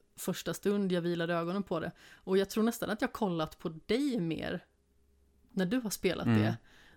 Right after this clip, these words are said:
Speaker 1: än jag har spelat det själv. Men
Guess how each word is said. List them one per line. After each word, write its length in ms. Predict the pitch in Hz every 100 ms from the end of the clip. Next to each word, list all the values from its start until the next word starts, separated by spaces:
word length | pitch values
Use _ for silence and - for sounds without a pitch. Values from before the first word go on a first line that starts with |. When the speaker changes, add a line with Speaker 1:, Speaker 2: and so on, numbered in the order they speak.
| _
Speaker 1:
än 200 | 190 180
jag 100 | 175
har 120 | 165 165
spelat 440 | - 180 165 160
det 60 | 170
själv. 460 | - 202 170 180 - - - - -
Men 420 | 196 185 180